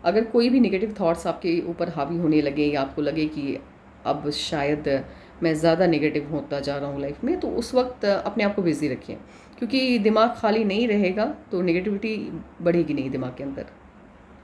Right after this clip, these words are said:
तो जितना हो सके अपने दिमाग को busy रखने की कोशिश कीजिएगा, पढ़ाई में या जो भी activity आपको पसंद है।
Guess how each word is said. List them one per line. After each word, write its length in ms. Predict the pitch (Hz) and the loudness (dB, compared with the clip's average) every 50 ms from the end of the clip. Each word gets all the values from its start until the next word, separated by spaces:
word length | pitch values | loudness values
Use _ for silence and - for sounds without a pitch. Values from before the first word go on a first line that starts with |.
| - - - - - - - - - - - - - - - - - - - - - | -20 -20 -20 -20 -20 -20 -20 -20 -20 -20 -20 -20 -20 -20 -20 -20 -20 -20 -20 -10 -4
तो 60 | - 220 | 0 2
जितना 260 | 180 254 240 247 285 | 4 4 4 6 6
हो 140 | 277 285 277 | 6 4 4
सके 240 | 277 277 262 294 | 2 0 0 0
अपने 260 | 294 240 233 247 247 233 | 2 2 4 4 4 4
दिमाग 320 | 202 214 208 202 208 208 | 4 4 4 2 2 2
को 140 | - 247 226 | 2 2 2
busy 300 | 202 208 190 185 226 226 | 2 0 2 4 4 4
रखने 200 | 214 214 240 233 | 4 4 4 2
की 120 | 226 233 | 2 2
कोशिश 360 | 214 208 196 196 - 226 220 | 0 -2 -2 -2 -2 -4 -4
कीजिएगा, 380 | - 226 214 190 214 208 208 226 | -2 -2 0 2 2 2 2 2
पढ़ाई 380 | 214 220 190 185 196 190 190 196 | 0 0 -2 0 0 0 0 0
में 140 | 196 190 | 2 2
या 160 | 202 214 214 220 | 2 2 2 2
जो 160 | 214 226 233 | 4 4 4
भी 120 | 220 233 | 4 4
activity 380 | 202 202 208 196 180 175 185 180 | 2 2 0 -2 -2 0 2 2
आपको 200 | 170 165 170 175 | 2 2 0 -2
पसंद 340 | 175 180 - 185 180 180 220 | -6 -4 -2 -2 -2 -2 -2
है। 140 | 240 302 | -6 -6